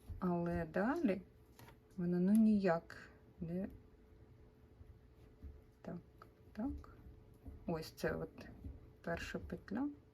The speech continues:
І просто треба підтягнути. Але це всі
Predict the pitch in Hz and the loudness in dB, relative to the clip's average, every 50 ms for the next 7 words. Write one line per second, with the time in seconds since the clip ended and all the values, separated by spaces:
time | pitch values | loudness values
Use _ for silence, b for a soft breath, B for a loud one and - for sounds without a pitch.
0 | - - - - - - - - - - - - - - - - - - - - | -20 -20 -20 -20 -20 -20 -20 -20 -20 -20 -20 -20 -20 -20 -20 -20 -20 -20 -20 -20
1 | - - - - - - - - - - - - - - 190 175 175 175 - - | -20 -20 -20 -20 -20 -20 -18 -18 -18 -18 -20 -20 -10 -6 -6 -4 -4 -6 -6 -4
2 | 208 208 220 247 - - - - - - - - - - 175 - - 208 208 - | -2 0 0 -2 -2 -6 -8 -4 -2 -2 -2 -2 -4 -8 -10 -6 -4 -4 -4 -4
3 | - - - 185 180 170 - - 165 151 156 156 - - - - - - - - | -8 -6 -4 -2 -2 -2 -4 -10 -12 -12 -12 -12 -12 -14 -14 -12 -12 -12 -12 -12
4 | - - - - - - - - - - - - - - - - - - - - | -14 -16 -16 -18 -16 -16 -16 -16 -16 -16 -16 -16 -16 -12 -10 -10 -10 -10 -12 -14
5 | - - - - - - - - - - - - - - - - - - - - | -18 -20 -20 -20 -20 -10 -8 -8 -8 -8 -12 -18 -20 -20 -20 -20 -20 -20 -20 -18
6 | - - - - 180 - 180 175 175 180 - - - 196 185 185 - - - - | -16 -16 -14 -12 -6 -2 0 0 0 0 0 0 0 0 0 -2 -6 -8 -8 -8
7 | - - 226 226 254 254 240 - | -4 -2 -2 2 2 2 0 -2